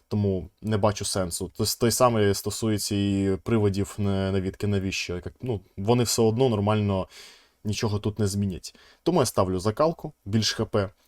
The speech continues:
ставлю до-, досилач, більше у нас, е, д-, швидша перезарядка, тобто це буде дійсно відчуватися. І турбіна, тому що рухливість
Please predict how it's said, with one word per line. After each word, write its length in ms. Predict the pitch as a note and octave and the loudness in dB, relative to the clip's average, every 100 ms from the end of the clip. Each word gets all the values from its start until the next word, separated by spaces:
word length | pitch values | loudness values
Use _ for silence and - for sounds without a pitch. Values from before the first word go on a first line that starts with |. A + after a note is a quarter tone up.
| _ | _
ставлю 420 | - - B2 G#2 F#2+ | -10 4 4 6 0
до-, 120 | G#2 | 0
досилач, 640 | F#2 G#2+ A2 A#2 C#3+ - | -2 -4 0 0 0 -6
більше 440 | G2+ G#2+ A2 - G#2+ | -4 0 2 2 0
у 40 | |
нас, 240 | G2+ - | 0 0
е, 220 | G#2 G#2 G#2+ | 0 2 2
д-, 300 | G#2 G#2+ G2+ | 2 2 2
швидша 280 | C3 A#2 | 0 -2
перезарядка, 580 | G#2 A2 G#2 C#3 D3+ - | -2 0 0 0 0 -2
тобто 240 | - G2+ G#2 | -4 -4 -2
це 160 | B2+ | 0
буде 220 | A#2 A2 | 0 0
дійсно 480 | G#2 A2 D3+ - A#2+ | 0 0 -2 -2 -2
відчуватися. 720 | G#2 G#2 - G2 F2+ - - - - - - - | -2 -4 -2 -2 -2 -6 -12 -12 -16 -20 -12 -6
І 80 | |
турбіна, 440 | F#3 D3 A2 G2+ F2 | 0 2 2 0 -2
тому 320 | - A2 A2 | 0 0 0
що 220 | - A2 G2+ G2+ G2 F#2 A2 | 0 0 2 4 2 0 -2
рухливість 580 | - D3+ C3+ - - | 0 2 2 0 -6